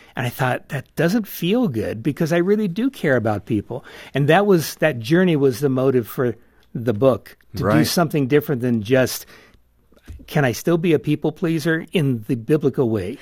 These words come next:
Speaker 2: So let me ask you about that in terms of the research you did where experts said, "Just forget about other people, concentrate on yourself, you know, lift up your own needs."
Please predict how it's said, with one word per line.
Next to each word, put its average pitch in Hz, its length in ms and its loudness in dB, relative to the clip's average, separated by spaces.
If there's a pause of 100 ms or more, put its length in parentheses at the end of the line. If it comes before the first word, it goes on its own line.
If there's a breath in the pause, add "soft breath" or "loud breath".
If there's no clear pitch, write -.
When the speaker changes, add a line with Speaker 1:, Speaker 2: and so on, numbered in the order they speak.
(100)
Speaker 2:
So - 140 0
let 262 100 2
me 233 100 2
ask 190 240 2
you - 40 0
about - 240 2
that 92 180 4
in 98 180 -4
terms 127 280 -4
of 98 60 -2
the 90 80 0
research 95 580 -2
you 76 60 -6
did 76 280 -2
where 80 360 -2 (100)
experts - 840 -2
said, 78 580 0
"Just - 340 -4
forget 120 300 0
about 71 240 0
other 69 180 -6
people, 82 320 -6
concentrate 92 560 -2
on 85 100 -2
yourself, 82 580 -2
you 85 140 -6
know, 78 80 -6
lift 90 260 -4
up 90 180 -2
your 80 160 -2
own 78 180 -4
needs." 78 400 -6